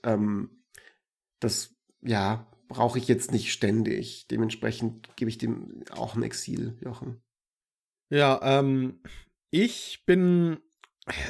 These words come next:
Speaker 2: ich, ich spiele ja sehr viel mit der Undercity und ich hab gestern gemerkt,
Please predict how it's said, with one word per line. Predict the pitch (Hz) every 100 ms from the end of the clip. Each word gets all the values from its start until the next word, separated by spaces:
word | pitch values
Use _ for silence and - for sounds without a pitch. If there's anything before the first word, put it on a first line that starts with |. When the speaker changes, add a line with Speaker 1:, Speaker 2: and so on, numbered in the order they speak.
| - _
Speaker 2:
ich, | 196 190 -
ich | 254 -
spiele | 233 220
ja | 180
sehr | - - 170
viel | - 202
mit | 175 139
der | 123
Undercity | 113 120 - 143 175
und | 160 139
ich | 139
hab | 131
gestern | 160 160 - 180
gemerkt, | 160 127 127 170 - -